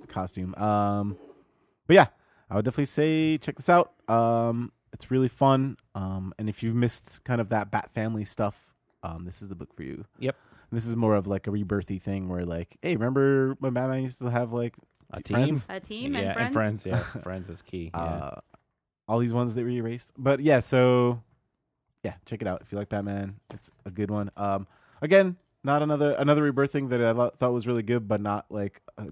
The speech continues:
Speaker 1: particularly f-, new take on anything.
Speaker 2: But just
Speaker 1: Um,
Speaker 2: good.
Speaker 1: but still good,
Speaker 2: Yeah.
Speaker 1: like,
Speaker 3: Yeah.
Speaker 1: solid, like, really good comics. Um, and speaking of not anything particularly new, uh, next up we have <laughs> Flash Rebirth number one by Joshua Williamson, Carmine DiGomenico, and Evan Placencia.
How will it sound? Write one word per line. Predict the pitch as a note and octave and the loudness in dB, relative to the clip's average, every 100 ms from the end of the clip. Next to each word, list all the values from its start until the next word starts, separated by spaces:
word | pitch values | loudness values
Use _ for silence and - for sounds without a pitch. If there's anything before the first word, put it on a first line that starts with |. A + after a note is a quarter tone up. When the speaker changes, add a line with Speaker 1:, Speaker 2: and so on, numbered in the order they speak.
| - | -12
Speaker 1:
particularly | A2+ - E3+ F3 F3+ | -12 -10 -8 -6 -8
f-, | F3 | -8
new | D#3+ F3+ F#3+ | -8 -8 -8
take | G3 - | -10 -8
on | F#3 F#3+ | -8 -8
anything. | G3 G3 G3 F#3 _ _ _ | -8 -8 -10 -12 _ _ _
Speaker 2:
But | C3+ C3+ | -10 -6
just | C#3 | 0
Speaker 1:
Um, | A#2+ | 2
Speaker 2:
good. | A2 | 4
Speaker 1:
but | E3 | 4
still | A#3 G3 | 6 6
good, | C#3+ A2 A2 | 6 2 2
Speaker 2:
Yeah. | |
Speaker 1:
like, | G#2+ | -2
Speaker 3:
Yeah. | |
Speaker 1:
solid, | - D3 B2 A#2 G#2+ | 2 6 6 6 0
like, | G#2+ | -2
really | G#2+ G2+ | 0 -2
good | F#2+ F#2 - | -2 -6 -8
comics. | F2 - - _ - | -12 -14 -18 _ -4
Um, | G2 F2+ E2 E2 E2 G2 G#2+ _ _ _ _ _ G#2 | -2 -2 -6 -10 -12 -14 -20 _ _ _ _ _ -14
and | G2+ | -10
speaking | - D3+ B2+ | -6 -2 0
of | G#2+ A2 | -2 -2
not | A2 - | -4 -4
anything | B2 A2+ G2+ | -6 -4 -4
particularly | D3 E4 C#4 G#3+ | -6 -4 -4 -4
new, | G#3 G#3 | -2 0
uh, | C3 C#3+ D3 C#3+ | 4 4 4 2
next | D3 D3+ E3 | -2 -2 -2
up | - | 0
we | C#3 | 4
have | D3+ C#3+ | 4 2
<laughs> | |
Flash | - - C3 C3+ - | -8 -2 0 0 -2
Rebirth | B2+ D3+ F#3 | 0 0 2
number | D3+ C#3+ | 0 2
one | D3 D3 _ _ _ _ - | 0 -2 _ _ _ _ -4
by | A2+ | -2
Joshua | C#3 C#3+ D3 | 2 0 2
Williamson, | C#3+ C#3+ D3 C#3+ C#3+ C#3 | 2 2 2 -2 -4 -4
Carmine | C3 C#3 C#3 C3+ | -4 -4 -4 -6
DiGomenico, | B2 A#2 B2 D#3 D3+ D#3 D3+ | -8 -8 -4 -4 -2 0 0
and | - A#2 - | -2 -6 -6
Evan | B2 C3 B2+ B2+ B2 | -6 -6 -8 -8 -12
Placencia. | - A#2+ - - - - - - - F4 - - - | -10 -12 -12 -20 -18 -18 -16 -14 -12 -14 -10 -10 -10